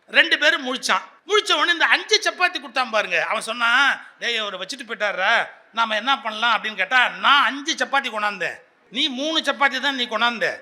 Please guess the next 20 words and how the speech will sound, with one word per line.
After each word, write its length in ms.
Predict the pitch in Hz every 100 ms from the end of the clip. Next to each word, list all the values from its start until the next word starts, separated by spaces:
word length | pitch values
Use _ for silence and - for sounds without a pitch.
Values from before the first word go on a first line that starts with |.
| -
அவர் 200 | 214 262
இப்ப 160 | - 233
எட்டு 320 | 226 277 254
பவுன் 240 | 277 294
வச்சிருக்கிறாரு, 580 | 254 214 226 202 180 165
அதனால 380 | 156 214 269 269
அஞ்சு 360 | 233 302 320
பவுன் 240 | 226 277 285
எனக்கு, 600 | 214 220 208 185 - - _ _ -
மூணு 360 | 302 349 277
பவுன் 260 | - 277 285
உனக்கு. 520 | 220 226 208 196 208 -
என்ன 200 | 233 214
சொல்றேன்?" 560 | 156 131 127 127 127 - -
"அதெல்லாம் 280 | 214 240
ஒண்ணு 160 | 214 214
வேண்டியதில்லை, 340 | 208 190 185
ஆளுக்கு 300 | 175 220 208
நாலு 260 | 190 175 170
நாலு." 340 | 160 160 131